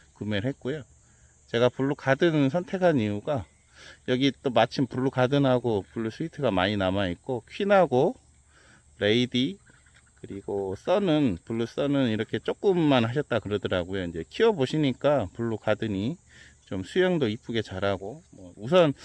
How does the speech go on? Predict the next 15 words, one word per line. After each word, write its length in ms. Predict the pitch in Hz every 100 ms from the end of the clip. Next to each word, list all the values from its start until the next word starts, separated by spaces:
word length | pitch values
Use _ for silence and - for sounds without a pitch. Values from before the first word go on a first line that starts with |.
| - - -
저는 260 | 143 147
수익화를 460 | 139 254 - 247 196
목적으로 480 | 143 - 170 147 147
하는 360 | 139 135 120
농장이기 540 | 110 110 127 123 110 107
때문에 680 | - 98 95 113 139 85 -
판매를 380 | - 190 214 196
해야 140 | 165 127
되니까 540 | 117 101 - 95 135 - - - _
단단해야 520 | - 107 156 170 156
되거든요. 580 | 127 110 101 107 143 82 -
경도가 340 | 95 98 110
높고 480 | 98 92 - 107 127
그래야 260 | - 104 98
돼서, 320 | 95 90 90